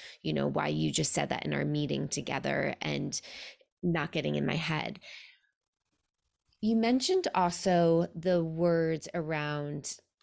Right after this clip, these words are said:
question, like, have curiosity before judgment. And this is so huge because our human minds are designed, right? We're programmed to judge from a place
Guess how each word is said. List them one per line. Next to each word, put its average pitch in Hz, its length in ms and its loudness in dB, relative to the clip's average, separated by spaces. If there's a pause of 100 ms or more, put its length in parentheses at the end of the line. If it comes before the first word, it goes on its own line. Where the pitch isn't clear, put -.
question, 151 640 0
like, 131 200 -4
have 185 320 -4
curiosity 160 720 0
before 151 320 -4
judgment. - 640 -4 (120)
And 165 160 0
this 175 260 2
is 226 400 2 (140)
so 143 800 0
huge - 680 -6
because 160 720 0 (1400)
our 185 80 2
human 214 380 2
minds 151 360 2
are 151 380 2 (100)
designed, 147 680 0
right? 147 120 -4
We're 160 80 -2
programmed 156 600 -2
to 151 100 -4
judge - 600 -4 (280)
from 165 140 -2
a 147 60 0
place 151 400 -2